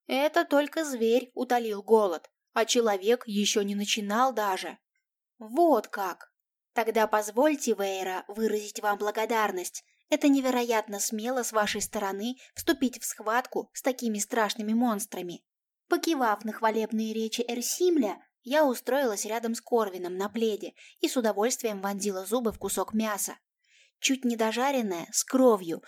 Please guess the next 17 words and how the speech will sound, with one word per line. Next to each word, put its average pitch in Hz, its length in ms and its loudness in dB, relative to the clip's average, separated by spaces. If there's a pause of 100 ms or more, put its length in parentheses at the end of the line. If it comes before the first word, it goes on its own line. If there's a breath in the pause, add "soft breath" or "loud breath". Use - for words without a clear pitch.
(180 loud breath)
оно 214 220 -2
было 202 240 -4
восхитительным 214 800 -4
на 190 140 -6
вкус. - 420 -4 (520)
Одна 226 420 2
лишь 220 340 0
Морет 226 520 2
отказалась, 196 720 -4 (200 loud breath)
предпочитая 262 680 -2
сытной 233 400 -4
еде 220 440 -4 (240 loud breath)
невзрачные 233 640 2
листики 214 440 -6
салата 214 540 2 (100)
и 247 160 2
овощи. 196 640 0